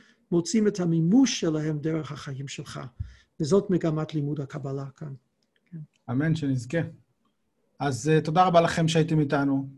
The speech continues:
Speaker 2: תצטרפו לערוץ אם עוד לא הצטרפתם, כי אנחנו בעזרת השם, מי יודע, אולי אנחנו עוד, אה, נמשיך הרבה זמן, אנחנו מקווים, בעזרת השם, שכך זה יהיה, ונתראות בשבוע הבא.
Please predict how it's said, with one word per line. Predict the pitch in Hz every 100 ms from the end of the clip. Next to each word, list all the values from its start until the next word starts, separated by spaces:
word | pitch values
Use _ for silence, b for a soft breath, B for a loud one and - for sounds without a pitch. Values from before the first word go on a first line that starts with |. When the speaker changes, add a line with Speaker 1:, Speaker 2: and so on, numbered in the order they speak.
| _
Speaker 2:
תצטרפו | 127 - 160 135 -
לערוץ | 180 160 156 156
אם | 147
עוד | 147
לא | 147
הצטרפתם, | 143 143 147 143 175 180 185 _ _ _ _ _ _
כי | 135
אנחנו | 135 135 156
בעזרת | 147 147 147 190
השם, | 208 - 233 156
מי | 156
יודע, | 208 247
אולי | 196 156 185
אנחנו | 185 196
עוד, | 185 185
אה, | 185 185
נמשיך | 185 180 - 220 208
הרבה | 190 196
זמן, | 196 180 127
אנחנו | 120 139
מקווים, | 135 143 151 120
בעזרת | 117 127 135
השם, | 127 135 113 - _ _ _ _ _ _
שכך | 127 135 135
זה | 135 127
יהיה, | 120 110
ונתראות | 127 127 131 165 202
בשבוע | - 151 156
הבא. | 170